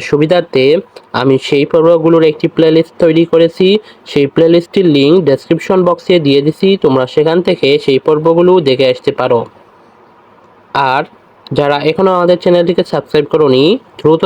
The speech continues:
সাবস্ক্রাইব করে নাও, বাংলা সহ অন্যান্য বিষয়ের ভিডিও দেখে নিজেদের যোগ্যতা বাড়াও। আর আরেকটি কথা প্রিয় শিক্ষার্থীরা, তোমাদের যে বার্ষিক পরীক্ষা হবে, সেই বার্ষিক পরীক্ষার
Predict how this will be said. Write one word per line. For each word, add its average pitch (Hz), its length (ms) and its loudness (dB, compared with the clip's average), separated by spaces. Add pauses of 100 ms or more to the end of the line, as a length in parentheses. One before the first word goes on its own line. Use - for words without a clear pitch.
(120)
সাবস্ক্রাইব 160 420 -4
করে 131 200 2
নাও, 117 160 -4 (680)
বাংলা 139 400 0 (120)
সহ 180 160 0 (200)
অন্যান্য 143 320 2 (160)
বিষয়ের 175 540 2 (260)
ভিডিও 131 340 -2
দেখে 160 220 0 (220)
নিজেদের 135 420 0
যোগ্যতা 127 440 -2
বাড়াও। 120 220 -4 (840)
আর 123 200 -2 (100)
আরেকটি 160 320 -2
কথা 180 220 0
প্রিয় 175 180 -4
শিক্ষার্থীরা, 180 460 -2 (440)
তোমাদের 139 320 0 (100)
যে 135 60 2 (100)
বার্ষিক 139 300 -4 (140)
পরীক্ষা 165 420 -2 (1200)
হবে, 143 200 2 (500)
সেই 147 200 0
বার্ষিক 143 340 -2
পরীক্ষার 180 440 0